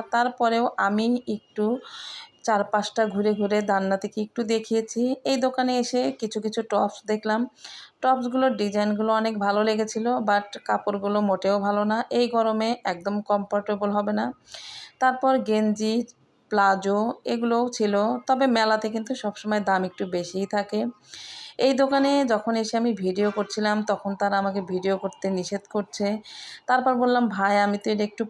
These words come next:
পোস্ট করব, ভিডিও করলে কি হবে? আমি তো আপনাদের খারাপ বলবো না, ভালোই বলবো।"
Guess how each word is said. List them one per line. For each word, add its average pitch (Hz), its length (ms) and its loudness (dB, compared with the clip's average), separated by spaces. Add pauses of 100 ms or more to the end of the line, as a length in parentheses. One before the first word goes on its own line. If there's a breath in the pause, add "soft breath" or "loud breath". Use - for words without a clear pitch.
পোস্ট 226 320 0
করব, 214 260 -2 (120)
ভিডিও 202 320 0
করলে 202 240 0
কি 233 220 -4
হবে? 202 260 0
আমি 196 200 2
তো 208 100 -2
আপনাদের 202 400 -2 (540 loud breath)
খারাপ 220 260 4 (100)
বলবো 196 260 2
না, 196 140 4
ভালোই 185 480 2
বলবো।" 190 380 0